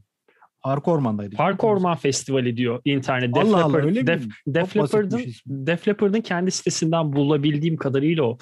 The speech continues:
Speaker 1: <laughs>
Speaker 2: Ben derinlemesine araştıracağım da sen devam et abi. Araya girmek istedim.
Speaker 1: Ya, yani ben seni bekletirim. Ben biletleri falan saklarım da çok nadide bir yerde sakladığım için bekletmeyeyim şimdi. Neyse. Orada dinlemiştim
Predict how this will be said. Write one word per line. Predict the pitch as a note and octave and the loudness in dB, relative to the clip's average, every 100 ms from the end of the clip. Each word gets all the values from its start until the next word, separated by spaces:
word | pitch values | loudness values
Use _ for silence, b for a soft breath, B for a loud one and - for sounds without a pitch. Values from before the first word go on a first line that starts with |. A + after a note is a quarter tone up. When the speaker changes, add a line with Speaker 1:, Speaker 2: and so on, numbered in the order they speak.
| - | -8
Speaker 1:
<laughs> | D#3 | -2
Speaker 2:
Ben | E3 E3 | 0 2
derinlemesine | F3+ F3 F#3 F3+ - F3+ | 2 2 2 0 0 0
araştıracağım | F3 - F3+ A3+ G3+ | 0 0 -2 -2 -4
da | C3+ | -4
sen | D#3 D3+ | -2 0
devam | D#3+ C3+ | 2 0
et | B2 | 0
abi. | C3 D3 | -2 0
Araya | D#3 | 0
girmek | C#3+ C3+ B2+ | 0 -2 -2
istedim. | - C3 B2+ b b _ - | -4 -8 -8 b b _ -2
Speaker 1:
Ya, | D3 E3+ E3+ - - F3 C3+ D3+ D3 _ _ _ | -2 -2 -10 -20 -18 -16 -16 -18 -20 _ _ _
yani | - C3+ C#3+ C3 - - | -10 -8 -6 -8 -14 -20
ben | C#3+ C3+ E3 | -8 -4 -2
seni | D#3 F#3+ E3+ | 2 2 2
bekletirim. | E3 - D#3+ F3 E3+ | 0 0 -2 0 2
Ben | B2+ C3 | 2 2
biletleri | C3+ C#3+ - D3 | 2 0 -2 -4
falan | C#3+ D3+ D3 | -2 0 0
saklarım | - C#3 - F3+ A3 | 0 -2 0 0 2
da | D#3 - | 0 -2
çok | - E3 D3+ | -2 0 2
nadide | D3 C#3+ C#3+ D3+ | 2 2 2 2
bir | |
yerde | D3+ C#3+ D3 | 4 2 0
sakladığım | C3+ D3 - - D#3 F#3+ | 0 -4 -4 -4 -2 -2
için | D#3 - G3 - D3+ | -4 -6 -8 -10 -12
bekletmeyeyim | C3+ C3 - C3+ A2+ G#2 | -6 -6 -6 -6 -4 -4
şimdi. | - G#2 G#2 | -6 -10 -8
Neyse. | A#2 A2+ - - _ _ _ _ _ _ _ _ - | -8 -8 -10 -20 _ _ _ _ _ _ _ _ -20
Orada | - C#3+ B2+ D3 | -8 -4 -2 -4
dinlemiştim | D3+ C3 A#2 A2 F#2+ - G2 | -4 -2 0 -2 -4 -8 -10